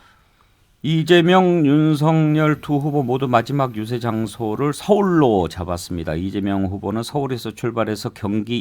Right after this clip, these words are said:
인천을 돌아서 다시 서울로 돌아오는 그런 코스를 잡았고요. 윤석열 후보는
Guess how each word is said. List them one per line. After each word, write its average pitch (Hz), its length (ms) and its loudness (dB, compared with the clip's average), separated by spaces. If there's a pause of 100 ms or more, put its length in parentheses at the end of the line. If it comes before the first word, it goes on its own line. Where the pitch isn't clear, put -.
(120)
인천을 139 580 -2
돌아서 120 360 -4
다시 104 320 -8
서울로 104 320 -6
돌아오는 87 560 -6 (520)
그런 113 300 -2
코스를 95 800 -4 (180)
잡았고요. 92 760 -6 (760)
윤석열 170 800 4
후보는 156 920 0